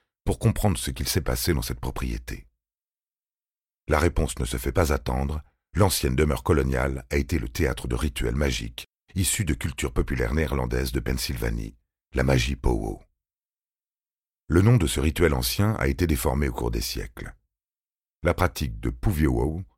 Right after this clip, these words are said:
se faisait appeler Brauche ou Braucherei par les colons des Pays-Bas. Elle est devenue Pow-wow par association avec une autre tradition bien plus locale. Initialement, on appelle Pow-wow un rassemblement religieux de Nord-Amérindiens.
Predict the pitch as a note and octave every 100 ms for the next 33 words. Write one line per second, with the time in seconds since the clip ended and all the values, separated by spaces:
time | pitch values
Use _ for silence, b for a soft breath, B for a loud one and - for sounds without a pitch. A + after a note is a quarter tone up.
0 | _ - F#2+ F#2 G#2 A2 C#2 - B1 A1+
1 | B1+ D#2+ B1+ A1+ G#1 - - D2 E2 E2+
2 | B1+ A#1+ A1+ B1+ D#2 - D2 C#2+ A#1+ B1+
3 | C#2 A#1 A#1 G#1 G1+ - - _ _ _
4 | _ _ _ _ D#2+ D#2 D2+ C2+ C#2+ A#1+
5 | - D#2+ B1+ B1 C2 - E2+ D#2+ D#2 F2
6 | - C2 G#2+ C2+ A#1 - D#2 F#2+ - -
7 | C2 - D#2+ C#2 B1 C2 C2+ A1 A1+ G#1
8 | G1+ G1+ - _ _ _ _ _ _ _
9 | _ _ - D#2+ G#2+ - C2+ C2 D2 G#2
10 | - D2+ D#2 G#2+ F2 - C2+ A#1 D#2 -
11 | C2 C#2+ - C2+ C2 B1 C2+ B1+ B1+ C2
12 | A#1+ A#1+ A#1+ A1+ A#1 A#1 -